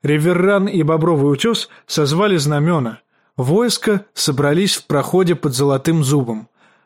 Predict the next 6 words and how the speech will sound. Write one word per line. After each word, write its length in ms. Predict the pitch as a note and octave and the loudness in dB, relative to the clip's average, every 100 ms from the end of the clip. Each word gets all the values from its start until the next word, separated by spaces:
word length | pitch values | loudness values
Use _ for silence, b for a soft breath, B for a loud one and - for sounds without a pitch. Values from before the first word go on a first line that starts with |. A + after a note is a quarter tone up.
| b | b
Кровь 340 | D#3 F3 F3 | 0 0 0
потечет, 640 | - D#3+ E3+ - E3+ C3 - | -2 -2 -2 0 -2 -2 -4
дело 360 | C#3 E3 E3+ | -2 2 0
только 300 | E3 E3+ - | 0 0 0
во 120 | F3+ | 0
времени. 520 | G3 F#3 C3+ A#2+ A2+ | 2 2 0 -2 -6